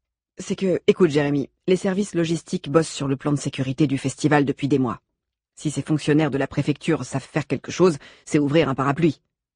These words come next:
Il y aura plus d'uniformes que de mômes dans les rues de Charleville, des policiers, des C R S, et même une réserve de l'armée. Alors toi et moi, on peut bien les laisser se débrouiller.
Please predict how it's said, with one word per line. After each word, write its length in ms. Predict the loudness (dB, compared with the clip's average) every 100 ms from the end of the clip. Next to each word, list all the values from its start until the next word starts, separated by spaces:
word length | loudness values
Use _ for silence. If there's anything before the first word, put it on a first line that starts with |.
| _ _ _
Il 100 | 4
y 60 | 4
aura 140 | 4
plus 260 | 0 -2 2
d'uniformes 560 | 2 2 2 2 2
que 80 | 0
de 100 | 2
mômes 300 | 4 6 4
dans 80 | 4
les 120 | 2
rues 120 | 2
de 40 | 0
Charleville, 500 | 2 4 4 2 -2 _ _ _ -10
des 80 |
policiers, 580 | -4 -4 -4 0 2 2
des 80 | 0
C 260 | 0 0 2
R 60 |
S, 380 | 2 2 0 -14 _ _ 2
et 40 |
même 200 | 4 4
une 100 | 2
réserve 300 | 4 2 4
de 80 | 2
l'armée. 360 | 4 2 0 _ _ _ _ _ _ _ _ _ _ 0
Alors 220 | 0 4
toi 160 | 4
et 40 | 4
moi, 280 | 4 2 0
on 60 | -4
peut 140 | -2
bien 160 | 2 4
les 100 | 4
laisser 300 | 2 0 0
se 60 |
débrouiller. 440 | 0 0 0 0